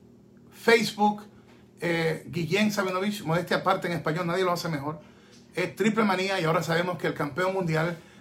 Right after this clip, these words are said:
de A E W, eh, Kenny Omega, estará defendiendo su campeonato, el Omega campeonato, o el Mega campeonato, no el Omega, sino el Mega campeonato, contra Laredo Kid. Eh, impresionante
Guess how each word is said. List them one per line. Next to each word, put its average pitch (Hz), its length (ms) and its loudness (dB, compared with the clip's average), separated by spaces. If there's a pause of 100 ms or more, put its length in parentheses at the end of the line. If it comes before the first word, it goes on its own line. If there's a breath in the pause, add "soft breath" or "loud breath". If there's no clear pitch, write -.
de 131 140 -2
A 127 160 0
E 202 180 6
W, 170 580 2 (200)
eh, 139 520 -8 (720)
Kenny 190 240 -4
Omega, 160 460 -2
estará 143 280 -4
defendiendo 165 500 -2
su 143 160 -8
campeonato, 151 720 -4 (440 loud breath)
el 151 380 0
Omega 202 500 0
campeonato, 170 840 -4
o 147 180 -2
el 135 80 -6
Mega 165 280 -2
campeonato, 143 400 -2
no 147 100 -2
el 156 60 2
Omega, 135 280 -2
sino 135 200 -8
el 131 80 -6
Mega 160 260 -2
campeonato, 147 540 -6 (400 loud breath)
contra 156 280 -2
Laredo 135 380 -4
Kid. 107 160 -12 (140)
Eh, 123 560 -8 (400)
impresionante 156 960 -4